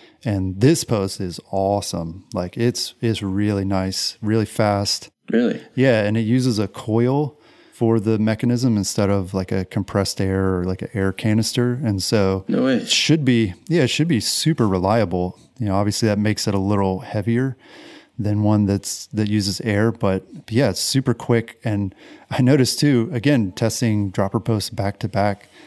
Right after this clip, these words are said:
Speaker 1: I noticed this one in the cold weather, like, doesn't affect it. Whereas the other one,
Speaker 2: It's just consistent.
Speaker 1: Yeah, the other one I was testing, when it got cold, it would just, like, ease its way up.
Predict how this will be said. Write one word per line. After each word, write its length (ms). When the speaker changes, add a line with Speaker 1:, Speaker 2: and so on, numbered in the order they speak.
Speaker 1:
I 60
noticed 260
this 220
one 440
in 120
the 80
cold 280
weather, 380
like, 260
doesn't 300
affect 340
it. 180
Whereas 420
the 100
other 320
one, 460
Speaker 2:
It's 140
just 220
consistent. 540
Speaker 1:
Yeah, 100
the 80
other 160
one 160
I 60
was 160
testing, 400
when 80
it 80
got 200
cold, 360
it 60
would 100
just, 200
like, 280
ease 680
its 180
way 240
up. 380